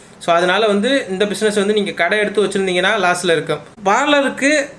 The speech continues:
போற டைம் வந்து நிறைய பேர் குறைக்கிறாங்க. ஏன்னா நிறைய பேர் வீட்லயே வந்து மேக்கப் வந்து பண்ணிட்டு போறதுனால பார்லருக்கு போற டைம் வந்து குறையுது. இதனால தான் இந்த பிசினஸ் வந்து இப்ப லாஸ் ஆகிக்கிட்டு இருக்கு. So இது வந்து ஆல்டர்னேட்டிவா இந்த பிசினஸுக்கு என்ன பார்க்கலாம்? ஹோம் பியூட்டி சர்வீஸ்னு வந்து வைக்கலாம்,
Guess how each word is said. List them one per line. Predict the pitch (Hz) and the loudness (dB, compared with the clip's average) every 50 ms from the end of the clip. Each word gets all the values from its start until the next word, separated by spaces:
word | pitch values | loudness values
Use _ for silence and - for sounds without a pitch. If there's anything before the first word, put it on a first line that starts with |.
| - | -6
போற | - 214 226 247 269 269 254 240 220 208 202 185 - | -2 0 2 2 4 4 4 4 4 4 2 2 2
டைம் | 190 196 226 254 277 285 | 0 0 2 2 2 2
வந்து | 285 233 208 202 240 | 2 2 2 2 2
நிறைய | 214 202 190 190 190 | 2 2 2 2 2
பேர் | 190 202 208 202 | 2 0 0 0
குறைக்கிறாங்க. | 196 175 180 175 180 170 160 156 151 143 - - | 0 0 -2 0 0 0 0 0 -2 -4 -4 -4
ஏன்னா | 185 190 208 240 | -2 0 0 2
நிறைய | 233 220 214 208 220 220 | 2 2 2 2 2 2
பேர் | 233 254 247 214 | 2 0 0 -2
வீட்லயே | 202 226 262 277 277 - 240 240 247 240 | -4 -4 -4 -4 -2 0 2 2 2 2
வந்து | 214 208 208 202 214 247 254 226 185 170 160 151 143 - - - - - | 2 0 0 -2 0 0 0 2 2 2 0 0 -2 -4 -8 -12 -12 -6
மேக்கப் | 196 190 190 202 208 214 202 | -2 -2 0 0 0 0 0
வந்து | 202 180 170 180 196 | 0 0 0 0 0
பண்ணிட்டு | 190 180 160 170 180 175 | 0 0 -2 -2 -2 -4
போறதுனால | - - 170 160 156 151 147 143 139 135 135 139 170 202 208 202 - | -2 -2 0 0 0 0 0 0 0 0 0 0 0 -2 -4 -4 -2
பார்லருக்கு | 190 180 208 240 262 254 247 240 233 214 202 | -2 0 0 2 2 0 2 2 0 0 0
போற | 202 196 185 175 | 0 0 0 0
டைம் | 165 170 170 185 220 226 | 0 2 2 2 2 0
வந்து | 226 196 190 196 | 0 -2 -2 -2
குறையுது. | 202 202 185 170 170 165 147 147 143 - 196 | -4 -2 -2 0 0 0 -2 -4 -8 -8 -6
இதனால | 185 190 240 240 240 233 226 214 | -2 0 0 2 2 2 2 2
தான் | 202 226 240 | 2 2 0
இந்த | 226 202 190 | 0 0 -2
பிசினஸ் | 180 185 185 214 214 202 | -4 -4 -2 -2 0 0
வந்து | 208 185 180 202 | 0 0 0 0
இப்ப | 220 202 175 | 0 0 0
லாஸ் | 160 165 170 180 - 196 | 0 0 0 0 0 0
ஆகிக்கிட்டு | 185 175 160 160 160 151 | 0 0 0 -2 -4 -2
இருக்கு. | 151 147 143 - 233 - - - - - | -2 0 0 0 -2 -2 -4 -10 -20 -20
So | - - - 190 208 | -8 -2 0 2 2
இது | 208 208 202 208 | 4 4 4 4
வந்து | 208 202 202 233 240 | 2 2 2 2 2
ஆல்டர்னேட்டிவா | 208 196 202 214 233 220 233 233 226 214 208 208 214 220 233 | 2 2 0 0 0 -2 0 0 0 0 0 0 2 2 2
இந்த | 220 208 202 | 2 0 -2
பிசினஸுக்கு | 190 185 - 214 202 202 214 202 | -4 -4 -4 -4 -2 -2 -2 -2
என்ன | 196 190 175 175 190 180 | -2 -2 0 0 -2 0
பார்க்கலாம்? | - 165 160 165 170 156 151 143 - - - | 2 0 0 2 0 -2 -2 -2 -6 -4 0
ஹோம் | 226 240 269 285 285 277 | 0 2 2 2 2 2
பியூட்டி | 247 247 - 240 226 220 | 0 0 0 -2 -2 0
சர்வீஸ்னு | 226 202 196 202 208 202 - 208 202 | 0 0 0 0 0 0 0 0 0
வந்து | 190 185 185 | 0 0 0
வைக்கலாம், | 175 165 - - 160 156 151 156 160 - - | 0 0 0 0 0 0 0 -2 -2 -4 -8